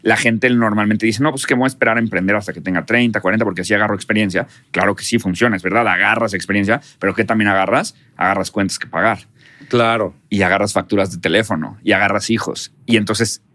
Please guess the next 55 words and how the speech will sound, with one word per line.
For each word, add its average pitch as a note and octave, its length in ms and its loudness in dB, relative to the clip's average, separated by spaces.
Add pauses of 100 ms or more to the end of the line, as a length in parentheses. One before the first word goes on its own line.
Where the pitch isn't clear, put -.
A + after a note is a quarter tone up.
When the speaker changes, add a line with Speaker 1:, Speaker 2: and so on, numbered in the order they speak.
(100)
Speaker 2:
Se - 140 -2
vuelve A#2+ 160 4
Speaker 1:
ya A2+ 40 4
Speaker 2:
más A#2+ 200 4
complicada A#2 400 0
esa - 180 -4
toma A2+ 220 2
de G2 60 2
decisión. A2+ 360 -2
Speaker 1:
esa A2 160 0
decisión, G#2+ 580 0
a G2+ 120 0
lo G2 60 2
mejor A2 180 2
ya G#2+ 80 0
te A2 80 0
la F#2 60 0
tienes G#2 160 -2
que G2+ 60 -6
lanzar F#2 220 -2
hasta F#2 140 -4
que E2+ 80 -8
tengas G2+ 260 -2
cincuenta, A2 800 0 (720)
porque G2+ 880 2
ya G#2+ 200 4
ahí A2 120 2
sueltas F#2+ 460 -2
algunas F2 400 -4
cositas, - 580 -4
no F#2+ 120 -2
Speaker 2:
De G2 60 4
Speaker 1:
lo G2 40 2
sé. G#2+ 140 0
Speaker 2:
acuerdo. F2+ 180 -4 (380)
Speaker 1:
Entonces, C3 280 2
yo C#3 140 4
lo D#3 120 4
que A#2 120 -4
creo C3+ 240 2
es: B2+ 240 -2
si - 160 -8
tú D#3+ 220 2
fracasas A#2 560 0
en F#2+ 80 0
un A2+ 80 2
emprendimiento G2+ 560 0
que F2 80 -10
te E2+ 60 -8
tomó G2 220 -2
tres G#2 220 -2
años F#2+ 300 -2
a D2+ 40 -2
los D#2+ 160 -4
diecisiete, G2+ 680 -2